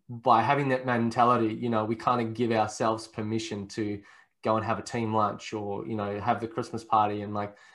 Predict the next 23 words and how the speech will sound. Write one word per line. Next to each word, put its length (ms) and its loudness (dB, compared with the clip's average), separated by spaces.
sure, 260 6
we 120 4
got 180 0
no 140 4
work 260 2
done 200 4
that 200 -2
day, 380 4
but 200 0
we're 300 2
closer, 680 -2
we're 260 0
more 220 2
in 80 -4
sync, 440 -6
we're 160 -2
thinking 320 -4
about 280 -4
stuff, 440 -4
um, 440 -4
as 180 -2
a 60 -12
team 380 -2